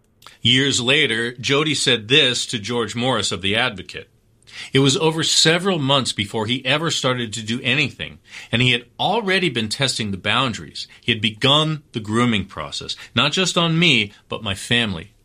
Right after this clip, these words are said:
Pedophiles are very good at what they do. One of the things they'll do with the grooming is test the child's boundaries.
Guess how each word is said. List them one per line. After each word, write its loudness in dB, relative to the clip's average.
Pedophiles -4
are -4
very 0
good -2
at -8
what -12
they -4
do. -6
One 2
of 2
the -2
things -2
they'll 0
do 0
with -6
the -6
grooming 0
is -2
test -2
the -2
child's -4
boundaries. -2